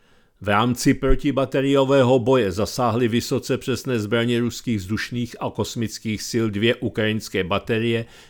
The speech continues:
vícenásobných odpalovacích raketových systémů Grad v Kalinovské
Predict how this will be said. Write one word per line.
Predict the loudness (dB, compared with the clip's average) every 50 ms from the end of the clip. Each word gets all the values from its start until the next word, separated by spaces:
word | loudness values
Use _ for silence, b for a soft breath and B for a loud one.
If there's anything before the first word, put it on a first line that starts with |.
| B B
vícenásobných | 2 4 4 4 4 2 0 0 0 2 0 0 -2 -2 -2 -4 -2 -2 -2 -4 -6 -6 -6
odpalovacích | -6 -6 -6 -4 -2 0 0 2 2 0 0 -2 -4 -6 -4 -4
raketových | -2 -4 -4 -2 -4 -6 -4 -2 -2 -2 -2 -2 -2 -2 -2 -4 -6 -8 -10
systémů | -8 -6 -6 -6 -6 -4 -4 -2 -2 -2 -2 -2 -4 -4
Grad | -4 -2 0 0 0 -2 -4 -8 -14 b b b b b b
v | b -12
Kalinovské | -4 -2 0 2 2 2 0 -2 -4 -6 -8 -12 -8 -6 -4 -4 -4 -6 -8